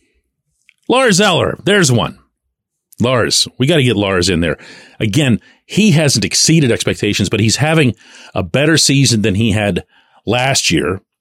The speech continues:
where he ended up with Colorado and really didn't seem like a great fit for the Avalanche, if it's possible to even envision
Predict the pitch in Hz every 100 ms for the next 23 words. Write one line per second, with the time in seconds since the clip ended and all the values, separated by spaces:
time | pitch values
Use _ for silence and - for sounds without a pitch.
0 | _ _ _ _ _ _ - _ _ _
1 | - 92 87 101 98 98 95 90 82 -
2 | 104 98 92 98 98 95 90 - - -
3 | 92 175 185 101 147 113 - 127 120 104
4 | 90 80 95 107 - - 113 - 110 101
5 | 107 110 110 123 139 92 - - 110 117
6 | 113 98 98 95 98 80 78 113 123 92